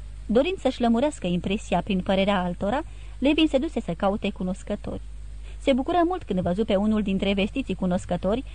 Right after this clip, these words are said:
stând de vorbă cu Pestsov, o veche cunoștință a lui. „Extraordinar!” rosti vocea groasă de bas a lui Pestsov. „Bună ziua, Constantin Dimitrici! Pasajul cel mai bogat în imagini și în culori, aș putea spune sculptural,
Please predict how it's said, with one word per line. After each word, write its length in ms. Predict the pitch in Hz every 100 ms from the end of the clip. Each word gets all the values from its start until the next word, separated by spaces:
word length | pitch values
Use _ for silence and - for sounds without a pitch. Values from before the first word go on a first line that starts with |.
| -
stând 240 | - 302 247
de 120 | 180
vorbă 300 | 180 214 185
cu 140 | -
Pestsov, 580 | 185 190 - - 196 254 - - -
o 60 | 233
veche 260 | 302 233
cunoștință 580 | - 180 180 - 196 -
a 100 | 185
lui. 200 | 196 190 - - - - - - - - - - - - - - -
„Extraordinar!” 880 | - 311 - 320 320 320 359 330 - - - - - - - -
rosti 340 | 196 190 -
vocea 300 | 202 208 -
groasă 400 | 185 196 220 -
de 120 | 180 175
bas 240 | 190 202
a 60 | 175
lui 140 | 175
Pestsov. 500 | - 196 - - 170 - - - - - - - -
„Bună 240 | - 311 381
ziua, 220 | 381 302
Constantin 540 | 220 226 226 226 233 262
Dimitrici! 560 | 175 170 - 262 - - - - - - -
Pasajul 400 | 302 320 381 320
cel 160 | 269 302
mai 160 | 277
bogat 300 | 240 233 330 -
în 100 | 190
imagini 420 | 196 240 240 180
și 120 | -
în 80 | 196
culori, 360 | 208 208 220 339 - -
aș 140 | 240
putea 240 | - 262 262
spune 360 | - 247 233
sculptural, 800 | 247 - 240 214 - 175 185 320